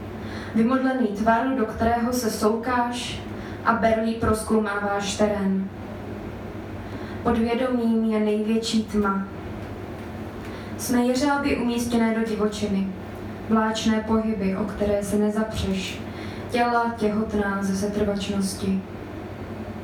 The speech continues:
Není jiná možnost, než to poslat dál, rodit paniku, úzkost, paranoju, sestojit nevěru, pozvat si do bytu cizí element. Nahmatáš hýždy z mramoru,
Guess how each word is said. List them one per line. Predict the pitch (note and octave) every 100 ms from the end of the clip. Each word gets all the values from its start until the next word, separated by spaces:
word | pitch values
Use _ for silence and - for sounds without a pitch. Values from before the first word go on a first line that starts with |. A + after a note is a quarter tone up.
| - - - - A3
Není | B3+ B3+ A#3+
jiná | A3+ G#3+
možnost, | G#3+ G#3+ A3 A3 G#3+
než | G#3+ G3+ -
to | G#3+
poslat | G#3 G#3+ - G3+
dál, | G3+ G#3+ G#3 G3+ G3 G3 - - G#3+
rodit | G#3 G3+ F#3+ - -
paniku, | G#3+ A3 A3 - G3 F#3+ F#3 -
úzkost, | A3 G#3 - G3 F#3+ - -
paranoju, | A3 A3 G#3 G3 F#3+ F#3+ F#3 - - - - -
sestojit | - A#3+ - A3+ A3+ A3+
nevěru, | A3 A3+ B3 B3 C4 C4 - - - - - - -
pozvat | A#3 A3+ A#3+ B3
si | A3+ G#3
do | G#3
bytu | A#3+ B3 - A3+ A3+
cizí | - G3+ G3+ F#3+
element. | G3 G#3 G3+ G3 F#3+ F#3+ - - - - - - - - - - - - -
Nahmatáš | A#3 B3 C4+ C4 B3+ B3
hýždy | G#3+ A#3 A3+ A3+
z | G#3
mramoru, | G3+ G3+ G#3+ G3 F#3+ F#3+